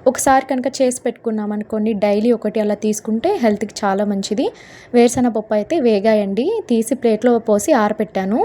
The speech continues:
అదేవిధంగా ఇక్కడ నేను తెల్ల నువ్వులు తీసుకున్నాను. ఇవి ఒక హాఫ్ కేజీ తీసుకున్నాను. కేజీ వేరుశనగపప్పుకి అర కేజీ వరకు తెల్ల నువ్వులు అయితే యాడ్ చేశాను నేను. లేదు వేరుశనగపప్పు ఎక్కువ కావాలి అనుకున్న వాళ్ళు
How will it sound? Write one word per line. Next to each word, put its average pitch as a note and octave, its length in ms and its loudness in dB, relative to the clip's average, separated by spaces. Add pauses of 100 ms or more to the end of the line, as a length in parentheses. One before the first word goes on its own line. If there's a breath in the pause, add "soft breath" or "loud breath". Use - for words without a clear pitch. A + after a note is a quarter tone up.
(480 loud breath)
అదేవిధంగా A3 680 4 (180)
ఇక్కడ A#3+ 260 0
నేను C#4+ 280 0
తెల్ల A#3 300 0
నువ్వులు A#3 300 0
తీసుకున్నాను. G#3 720 -2 (160)
ఇవి B3 160 4
ఒక B3 180 4
హాఫ్ A3 240 2
కేజీ B3 260 -2
తీసుకున్నాను. G3+ 680 -4 (500 loud breath)
కేజీ B3 440 2 (140)
వేరుశనగపప్పుకి A#3 920 -2 (480)
అర A#3 160 0
కేజీ B3+ 300 4
వరకు B3 440 2 (140)
తెల్ల A#3+ 180 6
నువ్వులు A3+ 280 -2
అయితే G3+ 200 -4
యాడ్ G#3+ 360 -2
చేశాను G3+ 340 -6
నేను. G3 260 -2 (1300 loud breath)
లేదు B3 320 6
వేరుశనగపప్పు A#3+ 640 0
ఎక్కువ G#3+ 220 -2
కావాలి G#3+ 380 -2
అనుకున్న G#3+ 320 -2
వాళ్ళు A3+ 240 0